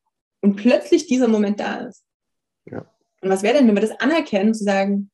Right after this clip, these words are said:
Speaker 1: "Ey, das war cool, es hat sich gut angefühlt, das war ein toller Kontakt, ich hab den im Hinterkopf", und mal gucken, ein Nein jetzt heißt nicht,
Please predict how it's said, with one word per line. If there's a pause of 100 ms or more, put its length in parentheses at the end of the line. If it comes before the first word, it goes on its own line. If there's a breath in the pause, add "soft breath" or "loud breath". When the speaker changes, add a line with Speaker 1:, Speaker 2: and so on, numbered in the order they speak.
(120)
Speaker 1:
"Ey,
das
war
cool,
es
hat
sich
gut
angefühlt,
das
war
ein
toller
Kontakt, (520)
ich
hab
den
im
Hinterkopf", (480)
und
mal
gucken, (920)
ein
Nein
jetzt (460)
heißt
nicht,